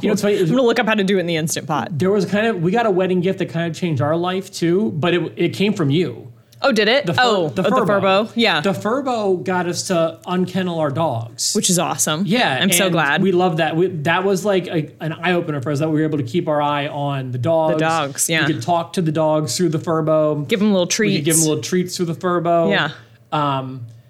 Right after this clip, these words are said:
Speaker 1: we
Speaker 2: And it's
Speaker 1: tried
Speaker 2: also like home security in a sense.
Speaker 1: Oh, yeah, it's
Speaker 2: 'Cause it
Speaker 1: absolutely.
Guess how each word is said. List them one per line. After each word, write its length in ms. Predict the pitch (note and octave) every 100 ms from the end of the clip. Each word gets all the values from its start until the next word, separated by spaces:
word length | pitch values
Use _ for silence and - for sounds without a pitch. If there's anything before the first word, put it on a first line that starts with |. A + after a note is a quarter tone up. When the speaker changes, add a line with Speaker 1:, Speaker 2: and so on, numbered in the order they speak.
| _ -
Speaker 1:
we 80 | D#3
Speaker 2:
And 200 | B3+ C#4+
it's 100 | C#4
Speaker 1:
tried 40 |
Speaker 2:
also 260 | B3+ - F4+
like 200 | B3 G3+
home 200 | A3+ A#3
security 560 | A3 - A3+ E4 G3
in 80 | D3+
a 60 | D3+
sense. 580 | - D#3 A#3 - - - - -
Speaker 1:
Oh, 60 | G3
yeah, 180 | G3+ F4
it's 80 | -
Speaker 2:
'Cause 140 | C4
it 100 | B3
Speaker 1:
absolutely. 160 | A3+